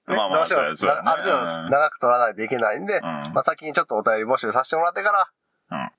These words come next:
Speaker 2: うん。ルーツの？
Speaker 1: ルーツの、はい、感想を、
Speaker 2: はいはい。
Speaker 1: 開催報告、
Speaker 2: 参戦。
Speaker 1: はい、
Speaker 2: うん。
Speaker 1: はさせてもらおうかなと思ってます。
Speaker 2: ですね。
Speaker 1: はい。なので、ちょっとルーツ参加者さんには、
Speaker 2: うん。
Speaker 1: お待ちいただいて申し訳ないですが。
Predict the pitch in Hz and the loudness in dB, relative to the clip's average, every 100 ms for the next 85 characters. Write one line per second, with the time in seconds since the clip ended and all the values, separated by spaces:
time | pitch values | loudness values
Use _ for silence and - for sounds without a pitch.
0 | _ _ 85 82 - 73 92 143 117 110 | _ _ -6 -6 -4 -4 -2 -2 -2 0
1 | 92 117 92 - 117 - 110 104 98 98 | 0 0 -2 0 0 2 0 2 2 2
2 | - - _ _ - - - 120 135 123 | 0 -6 _ _ -2 0 2 0 2 0
3 | 110 - 127 107 82 78 85 - 175 170 | -2 0 0 2 -2 -6 -10 0 2 2
4 | 117 - 113 110 101 92 92 113 - 117 | 0 0 0 2 2 0 0 -2 -2 -2
5 | 117 123 120 110 - _ _ _ - - | 0 2 2 0 -6 _ _ _ -6 -4
6 | 71 95 92 107 101 98 110 101 95 107 | -4 -4 0 2 2 2 2 0 -4 -4
7 | 98 98 120 110 113 107 104 98 - - | -4 -2 -4 -4 -2 0 0 -2 -8 -2
8 | 113 117 107 104 90 87 82 - _ _ | 0 0 0 0 0 0 0 -6 _ _
9 | _ _ 80 - - 107 107 101 101 104 | _ _ -8 -8 -2 -2 -2 -4 -2 -2
10 | 101 120 123 123 107 95 90 - - | 0 -2 0 0 0 -2 -6 -6 -6